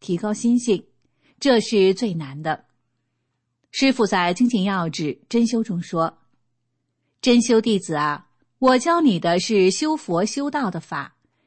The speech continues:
你们却因为在常人中的利益损失了而对我诉苦，而不是因为自己在常人中的执着心放不下而苦恼，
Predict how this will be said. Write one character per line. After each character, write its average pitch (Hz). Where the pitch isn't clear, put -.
你 254
们 254
却 285
因 330
为 185
在 185
常 208
人 220
中 262
的 180
利 247
益 202
损 175
失 254
了 214
而 185
对 202
我 165
诉 180
苦， 156
而 226
不 208
是 208
因 226
为 185
自 214
己 170
在 170
常 185
人 180
中 220
的 165
执 175
着 208
心 254
放 233
不 170
下 226
而 165
苦 165
恼， 175